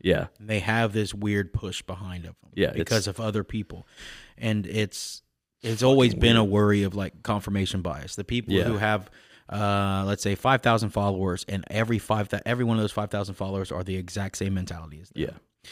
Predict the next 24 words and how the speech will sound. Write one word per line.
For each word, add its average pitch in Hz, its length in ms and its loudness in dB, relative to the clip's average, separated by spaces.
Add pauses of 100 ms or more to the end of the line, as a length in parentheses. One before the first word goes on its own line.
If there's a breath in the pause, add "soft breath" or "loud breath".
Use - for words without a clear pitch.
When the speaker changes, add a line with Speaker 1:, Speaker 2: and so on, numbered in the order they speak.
(140)
Speaker 2:
So - 140 2
then 107 180 2
they 110 100 4
create 101 420 -2
this - 200 -10
weird 95 220 -6
fucking, 95 340 -8
it, 95 180 -8
it 101 140 -12
fucks - 500 0
with 107 140 -4
the 104 80 0
mentality. 98 680 -4 (380)
And 101 140 0
it's 95 180 -4
like, 90 300 -4
"Oh, 92 180 -2
I'm 92 220 -6
a, 82 80 -12 (100)
I, 92 180 -14 (100)
I'm 98 160 -12
the 90 80 -16
person. - 460 -10
Speaker 1:
Yeah. 101 200 2